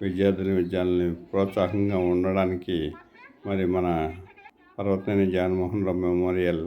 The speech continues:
ఆధ్వర్యంలో ఇలాంటి యాక్టివిటీస్ పెట్టడం వలన విద్యార్థులకి ఎంతో ఉపయోగకరంగా ఉంటుందని, మరియు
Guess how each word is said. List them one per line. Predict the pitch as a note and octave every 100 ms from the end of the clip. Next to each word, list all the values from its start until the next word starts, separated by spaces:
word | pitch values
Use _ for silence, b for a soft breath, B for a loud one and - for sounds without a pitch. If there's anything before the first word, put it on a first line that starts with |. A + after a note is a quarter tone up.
| F2
ఆధ్వర్యంలో | F2+ F#2 F#2+ F#2 F#2 G#2+ D#3+ - B B B
ఇలాంటి | G#2 G2 F#2 F#2
యాక్టివిటీస్ | F#2 F#2+ G2 F#2+ G2 F#2+ F#2 E2+ E2+ F2 - _ _ _ _
పెట్టడం | F#2 F#2+ G2 F#2
వలన | F2+ G2+ G2
విద్యార్థులకి | F2 F#2 F2 F#2+ F2+ F2+ F#2
ఎంతో | F#2 F#2+ F#2+
ఉపయోగకరంగా | F#2+ G2+ G2 G2 G2 F#2+ F#2+ F#2+
ఉంటుందని, | G2 F#2+ F#2+ G2 C#3 E3+ - B B - -
మరియు | G2+ G2+ G2+